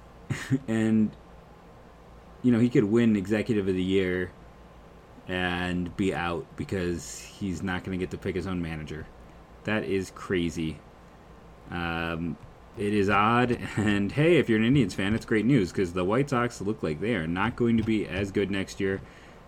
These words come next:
and if their G M leaves, and you, like, if Rick Hahn leaves,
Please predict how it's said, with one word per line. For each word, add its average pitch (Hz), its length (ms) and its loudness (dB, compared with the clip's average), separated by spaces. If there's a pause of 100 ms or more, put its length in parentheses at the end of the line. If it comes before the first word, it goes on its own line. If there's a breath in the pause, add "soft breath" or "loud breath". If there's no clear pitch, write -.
(160)
and 87 720 -2 (160)
if 87 280 -4
their 85 200 -2
G 104 280 2
M 101 220 2
leaves, 95 420 -2
and 85 380 -4
you, 82 260 -2 (380 loud breath)
like, 104 260 2 (760 loud breath)
if 127 140 0
Rick 185 180 6
Hahn 156 260 6
leaves, 139 500 4